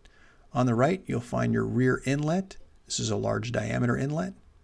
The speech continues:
In the very center, you'll find a roll-up door. As we move to the, uh, right-hand side of the apparatus, uh, you'll find once again that large diameter inlet. You'll find two additional grab handles,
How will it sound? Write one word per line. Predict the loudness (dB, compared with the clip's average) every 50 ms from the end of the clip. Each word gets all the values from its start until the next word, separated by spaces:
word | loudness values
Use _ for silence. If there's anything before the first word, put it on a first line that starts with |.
| -20 -20 -20 -20 -20 -20 -20 -20 -6 0
In | 2 2
the | 2
very | 4 4 2 4 4
center, | 4 4 4 2 0 2 2 2
you'll | 2 2 0 -2
find | -2 -4 -4 -2 -2 -2
a | -2
roll-up | -2 0 2 2 2 2 2 0 -2 -2
door. | -2 0 2 2 2 0 -2 -6 -12 -20 -20 -20 -20 -20 -20 -20 -20 -20 -20 -20 -20 -20 -20 -20 -20 -20 -20 -20 -20 -20 -20 -20 -20 -20 -20 -20 -20 -20 -20 -20 -20 -20 -20 -20 -20 -20 -20 -20 -20 -20 -20 -20 -20 -20 -20 -20 -20 -20 -20 -20 -20 -20 -20 -20 -20 -20 -20 -20 -20 -6 0
As | 0 2 4 4
we | 4
move | 6 6 4 4 2 0
to | 0 2 2 4
the, | 4 4 2 2 0
uh, | -2 -2 -4 -2
right-hand | 0 4 4 4 4 4 2 2 2 2
side | 2 2 2 2 2
of | 0 0 0
the | 0 0
apparatus, | 0 0 -2 -2 -2 0 2 2 0 0 0 -2 -2 -2 -4 -4
uh, | -6 -4
you'll | -4 -2 -4 -4
find | -4 -4 -4 -2 -2 0 0
once | -2 -2 -2 -2
again | 0 0 0 0 0
that | -2 -2 -2
large | 0 0 0 0 0 -2
diameter | -2 0 0 0 0 0 0 0
inlet. | 0 0 0 0 -2 -2 -6 -10 -18 -20 -20 -16 -6
You'll | -2 -2 -2 -2
find | -2 -4 -4 -4 -4 -4 -2
two | 0 0 2 2 2
additional | 0 0 0 0 0 0 0 0 0 0 0
grab | 2 2 4 4 6 4
handles, | 4 2 2 2 0 0 -2 -4